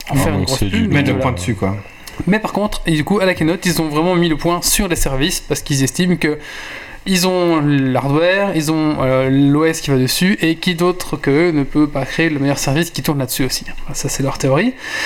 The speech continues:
Speaker 1: Euh, donc en gros, euh, j'ai retenu, euh, quatre choses. Donc il y a l'Apple Card. Euh, donc Google, en fait, va créer une carte, euh,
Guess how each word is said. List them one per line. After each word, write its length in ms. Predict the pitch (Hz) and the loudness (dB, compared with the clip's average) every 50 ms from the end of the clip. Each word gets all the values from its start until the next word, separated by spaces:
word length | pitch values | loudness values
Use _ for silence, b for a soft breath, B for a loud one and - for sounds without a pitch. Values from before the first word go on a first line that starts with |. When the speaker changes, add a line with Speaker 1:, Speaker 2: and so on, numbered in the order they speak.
| B B B B B | B B B B B
Speaker 1:
Euh, 440 | 185 185 185 190 185 185 185 185 180 180 | 0 2 4 4 4 4 4 4 2 0
donc 180 | 175 - - | -2 -2 0
en 80 | 196 190 | 0 2
gros, 380 | 180 175 180 196 202 202 202 165 | 4 4 4 4 4 4 4 4
euh, 640 | 156 151 151 151 151 151 151 151 147 147 147 147 147 | 4 4 4 4 4 4 4 4 4 4 4 2 2
j'ai 120 | 143 156 | 2 2
retenu, 540 | 151 156 151 - 160 160 160 160 165 170 165 - | 0 0 0 2 2 4 4 4 4 2 2 2
euh, 220 | 143 139 135 139 | 2 4 4 2
quatre 240 | 139 - - - - | 2 0 -4 -4 -4
choses. 340 | - - 185 214 208 190 175 147 | -2 0 0 0 0 0 0 0
Donc 240 | 151 156 143 - - | 0 0 0 0 0
il 40 | |
y 20 | 143 | 0
a 80 | 139 | 0
l'Apple 420 | 139 147 165 160 - 175 160 156 147 139 - - | 2 2 0 0 2 0 0 0 -2 -4 -6 -2
Card. 260 | - 147 170 202 214 226 220 B B B B B B B B B - | 0 0 2 2 2 0 -2 B B B B B B B B B 0
Euh, 460 | 156 147 147 147 147 147 143 147 143 | 2 2 4 4 4 6 6 6 4
donc 220 | 143 147 147 135 - | 4 2 0 0 2
Google, 340 | - 175 160 185 185 185 185 | 0 0 2 2 0 0 -2
en 40 | 170 | -2
fait, 180 | - 185 170 | -2 -4 -2
va 80 | 151 151 | -2 -4
créer 200 | 139 - - 156 | -4 0 0 0
une 80 | 143 135 | 0 0
carte, 520 | - - - 220 - - - - - - 160 | -2 -2 -2 -2 -2 -4 -10 -16 -4 0 2
euh, 400 | 151 143 139 135 135 135 131 | 2 4 4 4 4 4 4